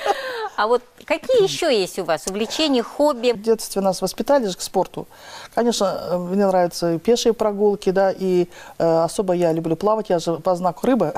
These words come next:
Speaker 2: <laughs>
Speaker 1: Мгм.
Speaker 2: наверное, поэтому рыба. Потом вот, э, я всё-таки, м, надеюсь, что всё-таки научусь хорошо готовить какие-то выпечки.
Speaker 1: Мгм.
Speaker 2: Да, э, и стало щас много же всяких возможностей, и рецептов и так далее.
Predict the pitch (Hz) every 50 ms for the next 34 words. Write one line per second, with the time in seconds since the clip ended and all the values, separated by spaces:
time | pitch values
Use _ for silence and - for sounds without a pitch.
0 | - - 202 190 190 185 147 190 151 160 185 180 185 226 185 202 - - 196 208
1 | 208 233 226 - 233 233 226 240 - - - - - - - - - - 220 220
2 | 214 208 196 185 190 - - - - - - - 202 - - 247 233 226 233 226
3 | - - - 214 214 214 208 196 208 208 202 202 190 180 160 165 165 - - 226
4 | 202 - - 202 196 185 170 175 180 185 190 190 190 190 190 190 185 185 185 185
5 | 180 180 180 160 - - - 180 185 196 190 180 202 202 202 185 - - - 190
6 | 185 180 175 - - - - - 190 - - 180 180 175 180 170 151 190 185 -
7 | - 190 170 - - - - 214 196 185 - - 180 175 180 170 - 180 165 -
8 | - 156 - 170 - 175 190 220 - 262 226 - - 247 233 233 - - - -
9 | - - 156 147 143 139 139 165 214 202 196 196 190 180 175 185 208 202 190 185
10 | 180 180 180 180 - - 226 196 190 190 175 - 202 175 - 202 240 302 262 208
11 | - - 185 165 - - - - - 190 180 185 180 175 165 180 180 170 - -
12 | 196 185 180 180 180 175 180 185 185 185 185 180 180 185 180 175 - - 240 240
13 | 240 - - - 185 185 175 170 165 180 170 175 180